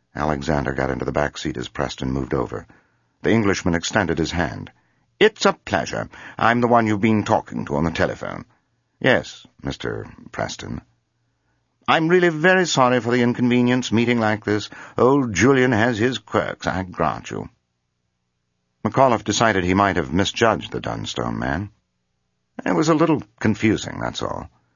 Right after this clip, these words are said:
If the object was precautionary, for what reason I can't imagine, he picked a hell of a car to send. Preston laughed. <laughs> "True, but then,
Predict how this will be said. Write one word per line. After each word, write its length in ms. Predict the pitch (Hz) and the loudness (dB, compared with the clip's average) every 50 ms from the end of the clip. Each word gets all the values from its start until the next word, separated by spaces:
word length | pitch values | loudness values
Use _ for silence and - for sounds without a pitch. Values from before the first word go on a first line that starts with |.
| _ _ _ _ _ _ _ _ | _ _ _ _ _ _ _ _
If 160 | - - 98 82 | -2 -2 2 2
the 120 | 104 107 | 4 4
object 360 | 110 120 120 104 92 85 - | 6 4 4 2 0 -4 -4
was 140 | - 76 - | -4 -6 -6
precautionary, 800 | - - - - 107 107 101 - - 73 65 57 57 60 67 71 | -6 -8 -4 0 2 2 2 0 -2 -6 -6 -6 -4 -6 -6 -6
for 120 | - 76 | -4 -4
what 260 | 78 90 107 - - 73 | 0 0 0 -2 0 0
reason 340 | 92 107 107 82 71 76 | 0 2 2 0 -2 -2
I 100 | 76 90 | -2 -2
can't 220 | 85 - 98 90 76 | -2 0 -2 0 0
imagine, 520 | 80 85 95 110 117 104 - 67 65 64 - - - - - - | 0 0 2 2 0 0 -2 -4 -6 -8 -10 -14 -20 -20 -16 -6
he 100 | - 107 | -6 -4
picked 240 | - - 139 - 80 | 0 0 -2 0 0
a 80 | 78 | -2
hell 200 | 73 - 95 110 | 0 2 2 2
of 60 | 101 | 2
a 60 | 76 - | 0 -2
car 320 | - - 113 139 156 135 | -2 0 0 0 0 0
to 100 | 76 67 | -2 -4
send. 380 | - - 95 87 90 90 85 - _ _ _ _ _ _ _ _ _ _ _ _ _ _ _ _ _ _ | -6 -6 -8 -10 -10 -12 -16 -18 _ _ _ _ _ _ _ _ _ _ _ _ _ _ _ _ _ _
Preston 380 | - 92 85 76 - - 62 62 | -4 -2 -2 -2 -4 -8 -8 -4
laughed. 440 | 60 71 69 60 52 50 - - - - _ _ _ _ _ | -4 -2 -2 -2 -4 -6 -10 -14 -20 -20 _ _ _ _ _
<laughs> 280 | _ - - - - - | _ -6 -6 -6 -6 -4
"True, 460 | - - - - 175 120 87 143 - - - - - _ _ _ _ _ - | -4 -2 2 2 2 4 2 0 -4 -4 -16 -20 -20 _ _ _ _ _ -4
but 120 | - 135 - | -4 0 2
then, 260 | 120 104 90 76 - | 2 2 2 0 -6